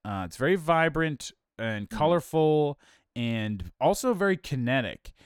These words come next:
Speaker 1: Um, I think one of the biggest different, uh, I mean, uh, it's very, uh,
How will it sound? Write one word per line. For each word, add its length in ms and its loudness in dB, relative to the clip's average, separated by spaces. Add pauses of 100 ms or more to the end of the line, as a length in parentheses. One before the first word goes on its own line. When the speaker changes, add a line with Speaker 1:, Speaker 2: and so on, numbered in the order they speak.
(200)
Speaker 1:
Um, 520 -2 (180)
I 80 0
think 220 0
one 220 -2
of 40 -2
the 80 2
biggest 500 0
different, 480 -2
uh, 60 -8
I 320 2
mean, 180 2
uh, 600 -4
it's 160 -4
very, 280 4
uh, 40 -2